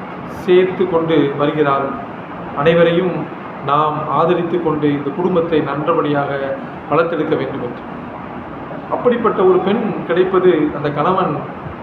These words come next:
கிடைத்த பெரிய வரம் என்று சொல்லலாம். ஆம், சற்று யோசித்து பாருங்கள். காலையில் எந்திரிச்ச உடனே பாத்திரத்தை கழுவணும்,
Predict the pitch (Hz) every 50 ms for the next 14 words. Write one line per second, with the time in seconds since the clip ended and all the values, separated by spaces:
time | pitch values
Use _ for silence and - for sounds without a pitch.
0 | - - - - - 165 160 165 165 170 160 160 160 170 180 170 160 147 139 135
1 | 135 - - - - - - - - 151 151 165 165 165 160 147 143 143 139 127
2 | 127 120 120 120 - - - - - - - 160 165 165 160 - - - - -
3 | - - - - - - - - - - - 196 196 - - 233 220 185 175 165
4 | 175 - - - - - - 151 131 120 120 120 - - - 120 131 131 139 139
5 | 139 135 143 156 160 - - 170 165 165 175 180 185 180 - - - - - -
6 | - - - - 120 123 - 135 127 131 - 139 143 151 156 165 170 170 180 185
7 | 190 202